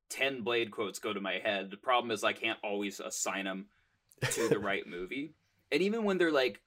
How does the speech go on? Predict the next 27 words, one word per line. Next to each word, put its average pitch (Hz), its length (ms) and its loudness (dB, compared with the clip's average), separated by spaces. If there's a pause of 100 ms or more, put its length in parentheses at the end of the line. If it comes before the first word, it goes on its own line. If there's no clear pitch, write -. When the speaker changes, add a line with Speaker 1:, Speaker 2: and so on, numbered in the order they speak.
Speaker 1:
cliches 117 720 0
that 117 140 0
are 110 120 4
in 107 120 0
other 107 380 0
action 95 500 -2
movies, 135 400 0
like, 73 180 -6
Snipes - 380 -2
saying 110 340 0
it 101 200 -2
as 98 420 0
Blade 98 640 -4 (360)
is 101 380 -2 (100)
perfect. - 560 -12
I 107 120 2
think 170 240 -2
it's 120 140 2
Blade 110 500 2 (560)
Trinity, 107 920 0 (380)
where 117 160 0
he's 113 160 -2
interrogating 107 680 0
someone 90 400 -4
and 76 80 -10
he 73 80 -8
goes, 87 380 -8